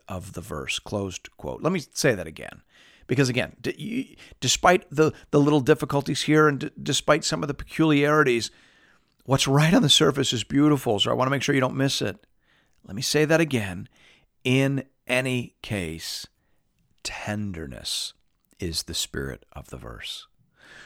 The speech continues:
God has a tender concern for his child Israel. That's what we're supposed to see. He's like a parent to them. And that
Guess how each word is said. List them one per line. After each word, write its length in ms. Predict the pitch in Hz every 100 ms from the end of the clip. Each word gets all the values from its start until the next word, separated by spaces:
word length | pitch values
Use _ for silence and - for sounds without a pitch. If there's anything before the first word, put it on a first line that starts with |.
| - - - _ _ _
God 640 | - 139 156 160 151 151 147 - _ -
has 220 | 120 117
a 120 | 117
tender 680 | - - 127 139 143 127 120
concern 840 | - 117 110 - - 113 80 69
for 140 | - 95
his 200 | 95 -
child 400 | - 104 101 95
Israel. 460 | 101 101 - - -
That's 340 | 135 - -
what 140 | 151
we're 80 | 139
supposed 460 | 120 123 120 113 -
to 80 | 104
see. 360 | - - - _ _ _ _ _ _
He's 220 | - 113 87
like 180 | 120
a 60 | 123
parent 520 | - - 175 196 107
to 100 | -
them. 280 | - - - _ _ _ _ _ _ _ _ 135
And 320 | 135 113 107
that 540 | 175 196 127 113 -